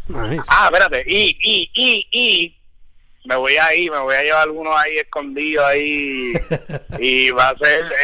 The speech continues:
Speaker 2: el de Beach House Bloom.
Speaker 1: Super nice, super nice.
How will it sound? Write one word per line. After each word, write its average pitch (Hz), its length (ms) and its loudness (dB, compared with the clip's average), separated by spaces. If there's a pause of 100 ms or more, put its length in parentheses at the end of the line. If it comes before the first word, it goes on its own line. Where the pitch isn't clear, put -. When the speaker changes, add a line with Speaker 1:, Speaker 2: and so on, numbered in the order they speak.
(120)
Speaker 2:
el 135 120 -4
de 117 720 2
Beach 139 340 -2
House 156 340 2
Bloom. 127 440 -2 (960)
Speaker 1:
Super 123 540 0
nice, 101 360 -2
super 110 460 0
nice. - 400 -8